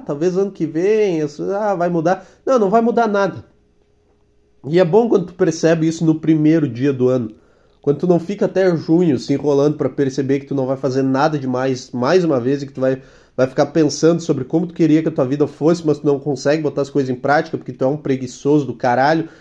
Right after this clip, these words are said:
e tu não, não consegue fazer nada e é muito mais fácil viver na mediocridade.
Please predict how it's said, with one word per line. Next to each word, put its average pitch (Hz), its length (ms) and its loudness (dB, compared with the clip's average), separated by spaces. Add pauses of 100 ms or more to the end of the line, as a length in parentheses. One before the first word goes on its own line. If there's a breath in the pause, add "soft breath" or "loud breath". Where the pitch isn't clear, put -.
(100)
e 135 80 -6
tu 135 140 -2
não, 143 180 2
não 143 240 0
consegue 135 440 -4
fazer 135 240 -2
nada 156 260 0
e 147 60 4
é - 20 2
muito 160 260 0
mais 160 160 0
fácil 151 280 0
viver 139 200 -2
na 156 80 0
mediocridade. 131 640 0